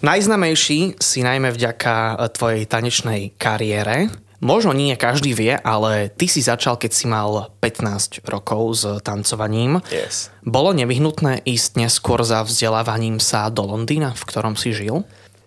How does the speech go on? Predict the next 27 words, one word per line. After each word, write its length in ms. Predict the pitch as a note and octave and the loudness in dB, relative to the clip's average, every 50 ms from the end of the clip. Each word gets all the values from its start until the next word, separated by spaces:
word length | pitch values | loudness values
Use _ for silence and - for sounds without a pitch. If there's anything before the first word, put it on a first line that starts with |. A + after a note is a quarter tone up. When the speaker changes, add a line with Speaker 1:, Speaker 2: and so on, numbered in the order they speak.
| _ | _
Speaker 2:
Nebolo 320 | - F3 G3+ G#3+ A#3+ A#3 G#3+ | -2 0 2 2 2 2 2
to, 160 | G#3 F#3+ D3 | 2 0 0
že 80 | C3 | 0
nevyhnutné, 800 | B2+ A#2 A2 G#2 G#2 G#2+ A2+ A#2 A2 A#2 A#2+ A2+ - - A2+ A2+ | 0 0 0 0 0 2 0 0 0 0 -2 -4 -2 0 0 0
to 160 | B2 - A#2 A#2+ | 0 0 0 -2
by 80 | B2+ | -2
som 160 | B2 C3+ A#2+ | -2 0 -2
asi 160 | B2 - C#3+ A#2+ | -2 0 0 -2
nepovedal. 720 | G2+ F#2+ - G2 F2+ G2 F2+ F#2+ F#2 F#2 G#2+ D3 E3+ E3+ - - - | -2 -2 -2 -2 -2 -2 -2 0 0 0 0 -2 -4 -8 -14 -20 -20
Chcel 320 | - - - - B2 A2+ A#2 | -14 -8 -2 0 0 0 0
som 160 | - C3 B2+ | 0 -2 -4
niečo 240 | A#2+ A#2+ - A#2+ A2+ | -4 -4 -4 -2 -2
viac. 320 | A#2+ B2 B2 - - - - _ _ _ _ - | -2 -2 -2 -4 -8 -12 -14 _ _ _ _ -8
To 80 | - C3 | -4 -2
znamená, 400 | A#2+ B2+ A#2+ A#2+ B2+ B2 A#2+ A#2+ | 0 0 0 2 2 2 2 2
že 160 | A#2+ B2+ A#2 | 0 0 0
vlastne 320 | A#2+ A#2 A#2+ - - B2 E2 | 2 0 0 0 -2 -2 -2
u 80 | B2 | -2
nás, 480 | B2+ B2 B2 B2 B2 - - - - - _ _ _ _ _ | 0 0 0 0 0 -2 -4 -4 -6 -12 _ _ _ _ _
že 160 | - B2+ C3+ | -4 -2 0
vždy 200 | B2+ B2 A#2 C#3+ | 0 0 0 2
boli 180 | C#3 D#3+ E3+ D#3+ | 2 4 4 4
u 80 | D3 | 4
nás 160 | C#3 C3+ B2+ B2+ | 4 2 2 2
akože 640 | B2+ A#2 - B2+ A#2 B2+ A#2+ A#2 A#2 A2+ - - | 2 0 0 -2 0 2 2 2 0 -2 -4 -8
super 400 | - - - - B2+ - C3 - | -6 -4 -4 -2 0 0 0 2
akcie, 560 | - G#2+ A2 - - - F3 E3+ E3+ E3+ E3+ | 2 0 -2 -2 -4 -2 0 0 0 0 -2